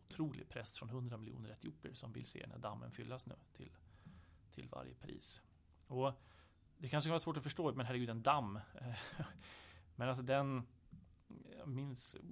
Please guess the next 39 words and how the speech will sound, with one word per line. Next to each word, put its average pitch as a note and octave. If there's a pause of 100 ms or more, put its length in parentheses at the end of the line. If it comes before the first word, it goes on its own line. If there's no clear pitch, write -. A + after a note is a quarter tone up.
själv C3+
redan A#2
i, A#2+
liksom A#2+
i, A2+ (240)
i A2+ (140)
rum B2
två B2+
i A#2+
zon B2
sex -
i B2
fängelset A#2+
så -
hade A#2+
vi A#2
insamlingar C3
till A#2+
dammen. - (800)
Eh, A2+
och A2+
då B2
gav B2
ju D3+
även, A2
alltså B2
gatubarnen B2+
gav G#2 (180)
fem A2+
birr, A2
tio A2+
birr, A#2 (680)
eh, A#2+
i A2+
en A2
insamling. A2+
Och A#2+
då B2
blev, A2+